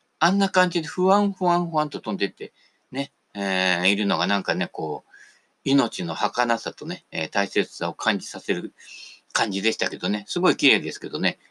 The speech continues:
ちっちゃいんでなかなかね、ピントが合わなくてね。えー、いい写真全然撮れなかったんですけれどもね。あーっと、面白いですよ、そういうね。えー、だからあんまりね、名を残してなんて言ってもね、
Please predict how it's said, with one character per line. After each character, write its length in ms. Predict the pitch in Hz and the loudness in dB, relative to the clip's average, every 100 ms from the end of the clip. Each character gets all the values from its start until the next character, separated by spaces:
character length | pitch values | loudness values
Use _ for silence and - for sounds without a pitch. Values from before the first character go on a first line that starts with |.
| _ | _
ち 120 | - | -2
っ 80 | 170 | 0
ち 120 | - | 2
ゃ 20 | |
い 40 | 294 | 4
ん 20 | |
で 140 | 95 | 2
な 100 | 180 | 0
か 100 | 143 | 0
な 100 | 139 | 0
か 100 | - | 0
ね、 140 | 240 180 | 0 0
ピ 180 | - 165 | 0 0
ン 40 | |
ト 120 | 165 | 4
が 80 | 147 | 6
合 40 | |
わ 80 | 147 | 6
な 140 | 98 78 | 4 0
く 60 | |
て 160 | - 76 | -6 -12
ね。 160 | 71 _ _ - _ | -12 _ _ -20 _
え 500 | 104 95 87 80 78 | 2 4 4 2 0
ー、 40 | |
い 60 | 76 | 2
い 40 | 139 | 2
写 120 | 92 | 0
真 200 | - 80 | -2 2
全 140 | 104 | 2
然 140 | 101 95 | 4 4
撮 140 | 113 | 4
れ 60 | 113 | 4
な 100 | 78 | 2
か 80 | |
っ 60 | 73 | -2
た 120 | 71 | -4
ん 40 | 69 | -6
で 100 | 69 | -8
す 100 | - | -8
け 100 | 71 | -10
れ 60 | |
ど 80 | 73 | -6
も 100 | 92 | -4
ね。 160 | 131 - _ _ _ _ _ - | -4 -6 _ _ _ _ _ -2
あ 460 | 117 113 110 104 101 | 2 6 6 6 4
ー 40 | |
っ 20 | |
と、 100 | - | 2
面 120 | 104 | -2
白 220 | 101 107 104 | 0 2 2
い 20 | |
で 100 | 80 | 0
す 100 | - | -2
よ、 60 | 104 | -4
そ 200 | 92 82 | -4 -4
う 40 | |
い 80 | 78 | -2
う 40 | |
ね。 180 | 101 110 - - - - - _ - | -2 -2 -6 -20 -20 -20 -20 _ -4
え 220 | 104 104 | 0 2
ー、 40 | |
だ 120 | 104 101 | 4 4
か 80 | |
ら 120 | 98 104 | 4 4
あ 20 | |
ん 40 | |
ま 120 | 107 | 4
り 80 | 113 | 2
ね、 220 | 135 135 - _ | 2 0 -4 _
名 220 | - 117 120 | 0 4 6
を 80 | |
残 300 | 120 120 135 | 6 4 4
し 60 | 139 | 4
て 140 | 156 | 4
な 140 | 120 92 | 4 2
ん 20 | |
て 60 | - | 0
言 60 | |
っ 20 | |
て 100 | - | 0
も 140 | 117 92 | 2 4
ね、 240 | 113 113 | 2 0